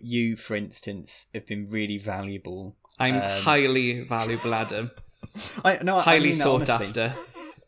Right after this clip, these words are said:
Speaker 1: Um, I, I, you know, I look
Speaker 2: <laughs>
Speaker 1: up to what you've been able to do, uh, like, you know, starting the company and things like that. I really look up to that. I think that's quite cool. Um, I wouldn't have done that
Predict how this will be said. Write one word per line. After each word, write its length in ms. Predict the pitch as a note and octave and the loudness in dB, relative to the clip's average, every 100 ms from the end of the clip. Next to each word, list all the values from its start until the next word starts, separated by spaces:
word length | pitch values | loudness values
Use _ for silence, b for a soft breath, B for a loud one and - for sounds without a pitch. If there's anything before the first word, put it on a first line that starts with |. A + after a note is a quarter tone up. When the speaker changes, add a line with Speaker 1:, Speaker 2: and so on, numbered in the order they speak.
| _ _ _ E3 B B B - | _ _ _ -10 B B B -2
Speaker 1:
Um, 440 | B2 A#2+ A#2+ A#2+ D#3 | 2 4 2 0 -2
I, 180 | B2+ C3 | 0 0
I, 80 | - | 2
you 120 | C#3+ | 0
know, 120 | C3 | 2
I 80 | A2 | 2
look 160 | A#2+ - | 0 -2
Speaker 2:
<laughs> 20 | |
Speaker 1:
up 100 | A#2+ | -4
to 80 | - | -4
what 140 | A2 | -6
you've 240 | A2 G#2 - | -4 -8 -8
been 140 | - A2 | -4 -2
able 160 | G#2+ | -2
to 100 | G2+ | -6
do, 400 | G#2 A2 G#2 G2+ - - | -6 -2 -2 -4 -8 -10
uh, 140 | G#2 G#2 | -6 -2
like, 180 | G#2+ - | -4 -4
you 100 | C3 | -6
know, 160 | G#2 G2 | -6 -6
starting 300 | - A#2 G#2+ | -8 -6 -6
the 60 | G#2 | -6
company 360 | A2 G2+ G#2 | -8 -8 -8
and 60 | F#2+ | -8
things 180 | G#2+ G2 | -6 -4
like 100 | G2+ | -2
that. 100 | F#2+ | -2
I 40 | |
really 200 | G2+ G2 | -4 -8
look 120 | F#2 | -8
up 100 | - | -10
to 100 | - | -6
that. 140 | G2+ - | -6 -6
I 20 | |
think 160 | - | -8
that's 180 | F#2+ - - | -8 -10 -16
quite 260 | - G2 - | -8 -8 -6
cool. 380 | - G2+ A#2 A#2 _ _ _ _ | -6 -4 -4 -10 _ _ _ _
Um, 360 | - G#2 G2+ G2+ | -4 -2 0 -2
I 100 | A2+ | -2
wouldn't 160 | A2+ G#2 | -2 -2
have 120 | G2+ | -2
done 180 | G#2 G2+ | -2 -2
that 220 | G2+ - | -4 -8